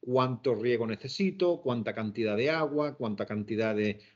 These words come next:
fertilizantes y componentes químicos, cuánta cantidad de mano de obra, y todo eso necesito medirlo también, ¿eh? El, el, el, el trabajo final, el resultado final,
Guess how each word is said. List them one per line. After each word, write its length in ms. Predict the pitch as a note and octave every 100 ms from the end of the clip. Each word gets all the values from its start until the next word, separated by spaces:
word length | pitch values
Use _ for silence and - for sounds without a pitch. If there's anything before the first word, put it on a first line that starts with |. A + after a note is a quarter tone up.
| _
fertilizantes 960 | - A2+ G#2 G#2+ G#2 - A#2+ A2 G#2
y 60 | A2+
componentes 560 | A2+ G#2 A2 G#2 A2+ A2+
químicos, 640 | - E3+ D#3 D3+ D#3 D3+
cuánta 360 | - A#2 G#2+ G#2
cantidad 340 | G#2 G#2+ A2+
de 80 | G#2
mano 220 | G#2 G#2+
de 100 | C#3
obra, 380 | F3 D#3+ E3 - - _ -
y 120 | C3+
todo 300 | G#3+ G#3+ G3+
eso 180 | G3+ G#3+
necesito 420 | D#3 B2+ C#3 F3
medirlo 520 | D3 A#2+ F3+ G#2+ G2
también, 540 | G2+ G#2+ D#3 A#2 F#2+ -
¿eh? 200 | A2+ D#3+ - G2 G2+
El, 200 | F#2+ G#2
el, 220 | A2 A#2 C3
el, 160 | B2 B2+
el 180 | A#2+ A#2+
trabajo 420 | A#2 D#3+ - F#3
final, 400 | - C#3 E3+ E3+
el 100 | A#2+
resultado 400 | G#2+ A2+ D3+ E3
final, 360 | E3+ F3 F#3